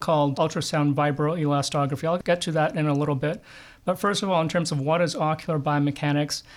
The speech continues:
that's really just to look at the structures of the eye and how strong the tissues are and how does it support pressure, because the eye is, is a pressure vessel, and the eye really is meant to allow us to see, and to do that, it has to hold a pressure so that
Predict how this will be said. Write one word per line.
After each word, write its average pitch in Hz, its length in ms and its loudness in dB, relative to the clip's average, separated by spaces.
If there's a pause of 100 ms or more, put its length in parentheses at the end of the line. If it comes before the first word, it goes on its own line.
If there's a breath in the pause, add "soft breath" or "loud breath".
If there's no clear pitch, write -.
(200 loud breath)
that's 269 240 0
really 208 300 2
just 170 260 -2
to 175 80 -2
look 156 400 0
at 147 320 0 (320 soft breath)
the 165 80 -2
structures 196 680 -2
of 175 100 -2
the 165 160 0
eye 156 380 2
and 147 300 2
how 165 200 0
strong 165 680 -2
the 165 100 -2
tissues 170 520 -4
are 156 380 2
and 147 160 2
how 170 160 -2
does 180 160 -4
it 190 60 -6
support - 480 -4
pressure, 156 400 -2
because 139 200 -4
the 170 80 -2
eye 226 280 0
is, 185 320 -4
is 180 160 -6
a 175 40 0
pressure - 320 -2
vessel, 147 440 -4
and 151 340 -2
the 170 80 -4
eye 175 400 0 (640 loud breath)
really 175 340 4
is 156 420 0
meant 160 300 0
to 165 140 -2
allow 143 260 2
us 139 100 -4
to 147 120 -4
see, 233 240 -2
and 139 200 0
to 151 140 -4
do 170 260 -2
that, 147 240 0
it - 120 -4
has 147 200 -2
to 151 120 -8
hold 151 260 -4
a 156 60 -6
pressure 147 440 -4
so 151 160 -6
that 143 280 -4